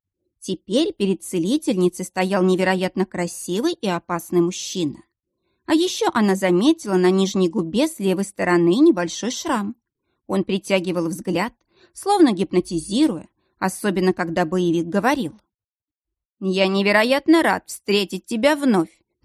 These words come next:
пугливая малышка-целительница». Дияр растянул губы в широкой улыбке, отчего ее взгляд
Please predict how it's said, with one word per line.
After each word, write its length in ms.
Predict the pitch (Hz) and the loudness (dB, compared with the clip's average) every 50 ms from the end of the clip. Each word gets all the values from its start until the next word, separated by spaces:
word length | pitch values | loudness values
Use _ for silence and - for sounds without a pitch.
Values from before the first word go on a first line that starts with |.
| _ - | _ 0
пугливая 560 | 220 208 180 196 196 190 190 175 190 190 185 | 2 2 4 2 4 2 2 4 4 4 4
малышка-целительница». 1600 | 190 190 190 190 185 185 185 - - - 185 - - 208 214 214 220 196 160 - 185 170 170 160 - - - - - - - - _ _ _ _ _ _ _ _ _ _ _ _ - | 4 4 4 2 0 -2 -4 -8 -10 -12 -14 -8 -4 -4 -2 -2 -2 -4 -4 -6 -4 -2 -2 -2 -2 -4 -10 -18 -16 -16 -16 -18 _ _ _ _ _ _ _ _ _ _ _ _ -14
Дияр 480 | 185 - 196 190 170 156 196 233 320 349 | -6 -4 -2 -2 -2 0 0 0 2 0
растянул 540 | 311 226 220 - - 214 185 190 185 180 | 0 -4 -4 -4 -4 0 2 2 2 0
губы 340 | 156 - 180 - - 247 240 | 0 -2 -2 0 0 0 0
в 60 | - | -2
широкой 440 | - - - 190 190 185 - - 180 - | -4 -4 -4 -2 -2 -2 -4 -6 -8 -6
улыбке, 600 | - 180 180 175 185 254 302 - - _ _ _ _ _ _ _ _ _ _ - | -6 -6 -4 -2 -2 -4 -4 -6 -12 _ _ _ _ _ _ _ _ _ _ -8
отчего 460 | - 254 - - - 349 320 381 392 | -8 -6 -6 -4 -4 -2 0 2 2
ее 260 | 311 240 208 190 185 | 2 2 2 0 0
взгляд 480 | 170 202 214 - 180 170 214 302 330 | -2 -2 -4 -4 -2 0 0 0 0